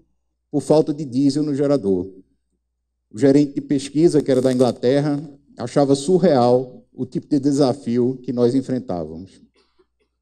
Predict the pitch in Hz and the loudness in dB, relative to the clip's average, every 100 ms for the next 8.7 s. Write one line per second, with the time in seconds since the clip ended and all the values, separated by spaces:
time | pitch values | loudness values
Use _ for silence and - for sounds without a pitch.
0 | _ _ _ _ _ _ _ _ _ _ | _ _ _ _ _ _ _ _ _ _
1 | _ _ _ 143 165 - 202 165 214 226 | _ _ _ 2 2 2 0 2 2 4
2 | 185 160 - 147 143 143 135 - 147 156 | 4 4 4 4 4 4 2 2 2 2
3 | 156 156 170 185 175 151 143 139 131 147 | 2 0 0 0 -2 0 2 2 0 0
4 | 165 135 135 143 160 156 - _ _ _ | 0 0 0 -2 -4 -10 -18 _ _ _
5 | _ _ - 151 - 233 226 156 147 151 | _ _ -12 -6 -2 0 2 2 2 0
6 | 147 175 165 170 160 165 139 131 135 143 | -2 -10 -10 -12 -4 -2 0 0 0 0
7 | 147 - - - _ 131 143 147 139 151 | -4 -8 -16 -20 _ -4 -2 -2 -2 -2
8 | 143 147 170 185 190 190 - | 2 4 6 4 2 -4 -14